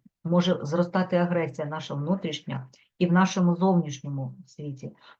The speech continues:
Проте це найголовніша повня у році, тому що це повня Будди і це свято Весак. Коли Будда, як ієрарх, спускається на самі плотні шари,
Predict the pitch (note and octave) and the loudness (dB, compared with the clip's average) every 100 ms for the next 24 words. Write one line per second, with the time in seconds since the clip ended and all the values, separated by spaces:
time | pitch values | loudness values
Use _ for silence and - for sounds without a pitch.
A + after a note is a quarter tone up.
0 | - G3 G3+ F3+ C#3+ - - G3 E3+ - | -4 -2 2 2 0 -4 2 2 2 -4
1 | _ F3+ F3+ G#3+ C4+ B3 B3 A3 G3+ F#3 | _ 4 6 8 8 6 6 4 4 0
2 | F3+ E3+ F3 E3+ E3 - D#3+ C#3+ C3+ - | -2 -2 -2 -2 -4 -8 -6 -6 -8 -10
3 | - F3 F3 G3 G#3+ - - - D#3 - | -2 2 4 4 2 -4 -6 -4 -4 2
4 | F#3+ F3 D3 A#2 - - D3+ F3 A3+ E3+ | 4 4 0 -4 -8 -10 -2 4 4 2
5 | - E3 - C#3+ - F3 F#3+ - E3 C#3+ | -2 -6 -6 -8 0 2 2 0 -4 -6
6 | D3+ F3 D#3 - C3 - _ _ _ - | 0 2 2 -2 -10 -16 _ _ _ -20
7 | - _ G3 G3+ G#3+ - C3+ F3+ F3 E3 | -20 _ 0 4 4 2 0 2 2 0
8 | F3 G3 A#3 - _ E3 D#3+ - F3+ E3 | -2 -2 -4 -10 _ -6 -6 -4 -2 0
9 | D#3+ D#3+ F#3 - - F3+ - F3+ E3+ F3 | 0 -2 -4 -6 -10 -10 -2 -2 0 -4
10 | E3 E3+ - G3+ A3+ A3 G#3+ - G3 F#3+ | -4 -6 0 2 6 6 4 0 2 2
11 | E3+ - D3 - E3 E3 E3 D3+ - | 2 -2 -4 -2 0 -2 -4 -4 -8